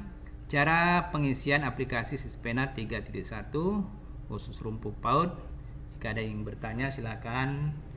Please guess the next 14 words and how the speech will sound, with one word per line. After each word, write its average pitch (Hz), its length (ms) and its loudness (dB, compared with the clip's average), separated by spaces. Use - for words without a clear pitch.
eh, 113 120 -4
tinggal, 113 320 -4
eh, 117 400 -2
ketik - 400 0
di 131 280 4
kolom 113 240 0
komentar. 110 520 0
Mudah-mudahan 107 400 -2
nanti 110 200 -2
akan 107 160 -2
saya 120 200 -2
berusaha 110 480 -4
untuk 104 200 -4
menjawabnya. 98 480 -4